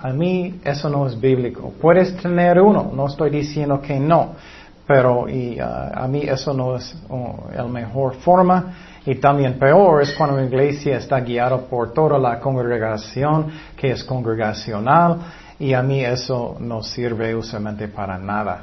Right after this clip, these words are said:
So, a veces hay un milagro posible, pero a mí usualmente no.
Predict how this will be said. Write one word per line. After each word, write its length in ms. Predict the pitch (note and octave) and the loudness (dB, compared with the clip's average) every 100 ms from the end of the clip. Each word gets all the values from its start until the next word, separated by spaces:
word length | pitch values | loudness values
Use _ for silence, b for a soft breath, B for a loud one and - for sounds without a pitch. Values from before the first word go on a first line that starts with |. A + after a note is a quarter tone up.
| B B B B B B - | B B B B B B -18
So, 160 | - - | -8 -2
a 160 | C3+ | 0
veces 580 | B2 E3 G3+ G3 D#3+ - - | 4 6 6 4 0 -4 -8
hay 180 | C3 C3 | -4 -2
un 120 | B2+ | -2
milagro 540 | A#2+ A#2 A2+ A2+ G#2 | 0 0 0 0 -4
posible, 580 | G2+ A2 - A#2 G2 G2+ - | -6 -12 -10 -8 -6 -8 -8
pero 120 | G#2+ | -8
a 40 | G#2 | -6
mí 180 | A#2 | -6
usualmente 720 | G#2+ A#2+ - A2 G#2+ G#2 G#2+ | -6 -8 -8 -8 -6 -8 -8
no. 380 | G2 G2+ G2+ F#2+ | -8 -6 -6 -8